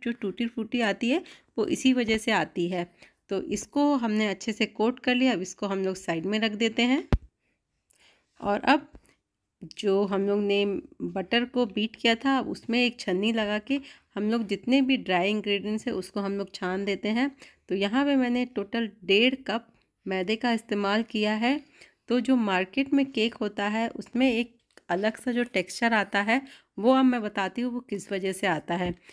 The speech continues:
यहाँ पे क्या करते हैं कि हम लोग जितना मैदा लेते हैं उतने ही चम्मच उसमें हम लोग इस्तेमाल करते हैं कॉर्नफ्लोर का। यहाँ पे मैंने डेढ़ कप मैदा लिया था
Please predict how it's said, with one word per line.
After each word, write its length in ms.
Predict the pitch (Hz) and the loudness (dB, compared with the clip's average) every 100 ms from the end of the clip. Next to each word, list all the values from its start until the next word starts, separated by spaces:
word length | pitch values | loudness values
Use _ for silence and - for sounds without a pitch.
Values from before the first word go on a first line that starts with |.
| - - 185 | -14 -10 -2
यहाँ 360 | 202 190 226 262 | -2 0 0 2
पे 140 | 277 277 | 2 2
क्या 280 | - 233 | 2 0
करते 340 | 247 262 254 262 | 2 0 2 2
हैं 140 | 262 | 4
कि 80 | 262 | 2
हम 220 | 220 214 233 | -2 -2 0
लोग 240 | 247 185 | 0 -2
जितना 400 | 190 - 220 262 285 | -8 -4 2 6 8
मैदा 320 | 233 214 214 | 6 6 4
लेते 300 | 196 180 185 | 2 0 -2
हैं 240 | 196 240 - _ - - _ _ - | 0 -2 -6 _ -20 -20 _ _ -2
उतने 420 | 247 - 254 294 | -2 2 6 6
ही 160 | 311 330 | 6 4
चम्मच 420 | 233 208 214 285 - _ _ | 2 0 0 -2 -6 _ _
उसमें 380 | 208 202 370 269 | -2 0 4 4
हम 220 | 240 208 214 | 4 2 0
लोग 120 | 208 | -2
इस्तेमाल 480 | 208 202 190 190 226 | -2 -4 0 0 0
करते 340 | 208 185 - | 0 0 -2
हैं 240 | 226 285 320 | 0 2 0
कॉर्नफ्लोर 800 | - 190 208 269 269 196 185 185 | 2 2 4 2 0 0 2 0
का। 200 | - 165 - _ _ _ _ 202 | -2 -4 -6 _ _ _ _ -2
यहाँ 240 | 208 247 | 2 2
पे 100 | 262 | 4
मैंने 300 | 254 247 254 262 262 220 | 4 4 4 4 2 -4
डेढ़ 340 | 160 202 226 254 254 | 0 4 4 4 0
कप 220 | 247 - _ _ _ - | -2 -2 _ _ _ -8
मैदा 280 | 196 185 226 | -6 0 2
लिया 260 | 233 233 226 | 2 2 0
था 260 | 247 285 | 0 -2